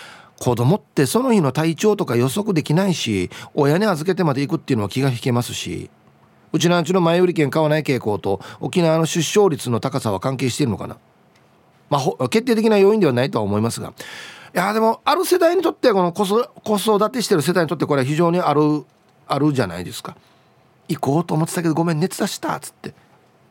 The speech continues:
これはしょうがないですよね。これはしょうがないなと思います。はい。うん。「熱引かせ」って言えんし。<laughs> ね。「こんにちは、カレー番長です。」こんにちは。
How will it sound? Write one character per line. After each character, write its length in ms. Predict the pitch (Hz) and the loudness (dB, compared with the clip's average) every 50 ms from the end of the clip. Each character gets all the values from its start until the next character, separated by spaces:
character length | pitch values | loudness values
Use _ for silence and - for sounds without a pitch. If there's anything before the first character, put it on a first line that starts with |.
| _ _ _ _ _ _ _ _ _ - | _ _ _ _ _ _ _ _ _ -4
こ 80 | - 339 | -2 0
れ 40 | |
は 40 | - | 2
し 80 | - 339 | 2 2
ょ 60 | 269 | 2
う 20 | |
が 80 | 302 320 | 2 2
な 60 | 330 | 2
い 20 | 320 | 2
で 60 | 233 | 2
す 80 | - 160 | 0 0
よ 80 | 123 | 0
ね。 240 | 110 180 208 220 - _ _ _ _ _ - - | 0 0 -2 -2 -6 _ _ _ _ _ -6 -2
こ 180 | 170 240 349 381 | 0 0 2 2
れ 100 | 415 427 | 2 2
は 160 | 440 453 427 | 2 0 0
し 100 | 392 - | 0 0
ょ 40 | 453 466 | 0 0
う 40 | 427 | 0
が 80 | 466 453 | 0 0
な 300 | 466 480 466 453 - - | 0 0 0 -2 -2 -2
い 40 | - | -4
な 40 | - | -4
と 100 | 165 120 | -4 -4
思 100 | 110 104 | -4 -4
い 20 | |
ま 120 | 101 101 | -4 -6
す。 80 | 95 87 | -8 -8
は 220 | 87 92 95 90 | -8 -6 -6 -6
い。 80 | 85 - - _ _ _ _ _ - - - 104 | -8 -10 -14 _ _ _ _ _ -20 -20 -14 -10
う 40 | 101 | -10
ん。 260 | 92 92 90 82 131 120 _ _ _ _ _ _ _ _ _ _ _ _ _ _ _ _ _ _ _ _ _ _ - - - - - - - - - | -8 -8 -8 -10 -12 -16 _ _ _ _ _ _ _ _ _ _ _ _ _ _ _ _ _ _ _ _ _ _ -20 -20 -20 -20 -20 -20 -6 0 2
「熱 300 | 196 302 - - 214 185 | 2 2 2 0 0 0
引 120 | 190 226 | 2 2
か 140 | - - 269 | 2 0 0
せ」 200 | 214 - 190 131 | 0 0 -2 -2
っ 40 | 101 | -2
て 300 | - _ - 104 98 98 | -6 _ -8 -6 -6 -4
言 240 | 104 156 139 147 139 | -2 0 2 2 2
え 20 | |
ん 100 | 131 135 | 2 0
し。 220 | 123 - - - - - - - - - - - _ - - 571 571 539 - - | -2 -6 -8 -12 -16 -20 -20 -20 -20 -20 -20 -20 _ -10 -8 -6 -4 -4 -2 -2
<laughs> 680 | 440 440 - - - - - _ _ _ - - - - | -2 -2 -2 -6 -8 -8 -10 _ _ _ -20 -18 -10 -4
ね。 300 | 147 - 226 156 - - _ _ _ _ _ _ - - - - - - _ _ _ _ - - - - - - - | -2 -2 0 -2 -4 -8 _ _ _ _ _ _ -20 -20 -20 -20 -20 -20 _ _ _ _ -20 -20 -20 -20 -20 -8 -2
「こ 120 | - 180 | 0 2
ん 20 | |
に 60 | 185 165 | 2 2
ち 100 | 135 180 | 2 2
は、 140 | 170 165 | 2 2
カ 140 | 156 - 175 | 2 0 2
レ 120 | 185 190 185 | 2 2 2
ー 20 | |
番 200 | 170 190 180 147 | 2 0 0 0
長 160 | - 147 117 | 0 0 -2
で 80 | 92 85 | -2 -4
す。」 180 | - - - _ _ _ | -10 -14 -18 _ _ _
こ 100 | - 117 | -2 -2
ん 40 | 117 | -2
に 40 | 107 | 0
ち 100 | - 113 | 0 0
は。 200 | 110 104 98 | 0 0 -2